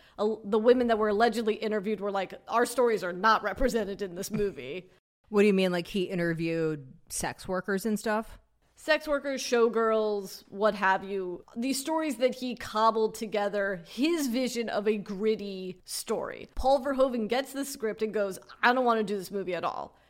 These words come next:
Speaker 1: He wants to do a movie with Arnold Schwarzenegger for a company called Coralco.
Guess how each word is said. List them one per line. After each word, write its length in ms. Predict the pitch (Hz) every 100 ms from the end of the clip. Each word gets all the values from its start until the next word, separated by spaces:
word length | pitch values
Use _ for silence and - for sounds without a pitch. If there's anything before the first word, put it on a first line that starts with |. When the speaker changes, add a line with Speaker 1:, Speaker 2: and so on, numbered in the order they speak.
| _
Speaker 1:
He 240 | - 277
wants 260 | 294 285 -
to 80 | 254
do 160 | 247
a 40 | 226
movie 580 | 208 208 180 196 196
with 420 | 180 185 190 190 -
Arnold 260 | 196 196 190
Schwarzenegger 840 | - 185 175 185 175 170 180 170 - _
for 360 | - - 226 240
a 120 | 214
company 380 | 208 208 202 202
called 340 | - 180 180
Coralco. 720 | - 190 175 - - - 69